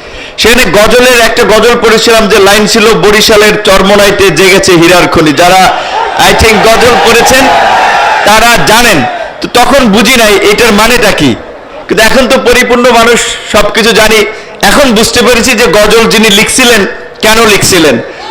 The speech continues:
তো আজকে এই, আহ, পীর সাহেবের আমন্ত্রণে এবং ইসলামী আন্দোলনের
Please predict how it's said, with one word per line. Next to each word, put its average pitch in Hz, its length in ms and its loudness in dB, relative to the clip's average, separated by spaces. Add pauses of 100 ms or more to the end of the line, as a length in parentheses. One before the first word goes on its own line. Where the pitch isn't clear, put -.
তো 202 80 2
আজকে 214 300 0 (640)
এই, 214 340 0 (540)
আহ, 185 240 2
পীর 220 100 0
সাহেবের 240 520 0
আমন্ত্রণে 247 600 0
এবং 226 320 0 (560)
ইসলামী 262 380 0
আন্দোলনের 226 680 0